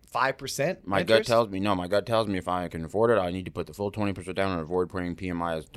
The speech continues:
Speaker 2: as much as possible.
Speaker 1: Even if I can introduce you to a ten-year arm at two point two five or two point five percent, John?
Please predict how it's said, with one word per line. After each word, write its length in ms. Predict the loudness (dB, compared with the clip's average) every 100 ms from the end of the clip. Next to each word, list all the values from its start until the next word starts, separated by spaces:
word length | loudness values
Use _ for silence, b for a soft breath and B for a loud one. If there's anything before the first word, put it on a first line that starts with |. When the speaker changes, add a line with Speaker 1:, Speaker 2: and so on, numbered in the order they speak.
| -12
Speaker 2:
as 100 | -8
much 180 | -8 -6
as 40 |
possible. 400 | -6 -6 -10 -6
Speaker 1:
Even 240 | -2 0 2
if 80 | 2
I 80 |
can 100 | 0 -2
introduce 380 | -4 -4 -6
you 80 | -8
to 160 | -6 -6
a 60 |
ten-year 460 | -4 -4 -4 -4 -2
arm 300 | 0 -2 -2
at 120 | -6
two 180 | -8 -6
point 240 | -4 -4
two 160 | -6 -8
five 320 | -2 0 -2
or 60 | -4
two 160 | -10
point 200 | -8 -8
five 220 | -4 -6 -6
percent, 320 | -8 -8 -6
John? 280 | -6 -6